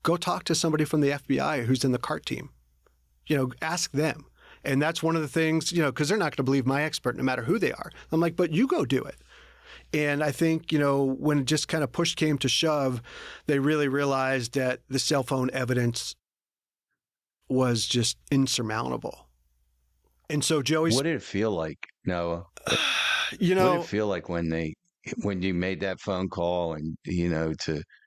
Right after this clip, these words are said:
Speaker 2: was that the gr-, most gratifying feeling you've ever had in your career?
Speaker 1: I, I think it was. It was, uh, like, I kinda kn-, it w-, I had a feeling it was coming, and then I had to let the team know. And, you know,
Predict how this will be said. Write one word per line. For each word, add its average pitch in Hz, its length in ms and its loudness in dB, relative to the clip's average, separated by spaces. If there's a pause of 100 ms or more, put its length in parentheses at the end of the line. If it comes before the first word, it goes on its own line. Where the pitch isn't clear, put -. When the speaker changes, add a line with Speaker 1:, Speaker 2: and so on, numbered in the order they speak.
(300)
Speaker 2:
was 85 140 0
that 92 160 -2
the 87 80 -6
gr-, 85 160 -4
most 90 280 0
gratifying 87 600 -4
feeling 87 340 -2
you've 82 160 -2
ever 82 220 -2
had 80 240 -2
in 87 100 -2
your 78 180 -2
career? 82 360 -4 (420)
Speaker 1:
I, 165 160 -4
I 165 80 -2
think 226 200 -2
it 180 80 0
was. 147 400 0
It 160 100 2
was, 151 380 2
uh, 135 500 -2 (160)
like, 151 140 -2
I 175 100 -2
kinda 226 320 -2
kn-, 151 200 0 (360)
it 151 80 -2
w-, 139 300 -2 (760)
I 151 80 -4
had 185 140 -2
a - 20 -6
feeling 185 320 2
it 170 60 4
was 151 120 2
coming, 147 420 0
and 135 100 4
then 147 100 2
I 147 80 0
had 147 100 0
to 127 220 0 (340)
let 143 200 0
the 131 100 0
team 156 320 2
know. 120 360 -4 (180)
And, 139 260 2
you 143 80 2
know, 131 320 2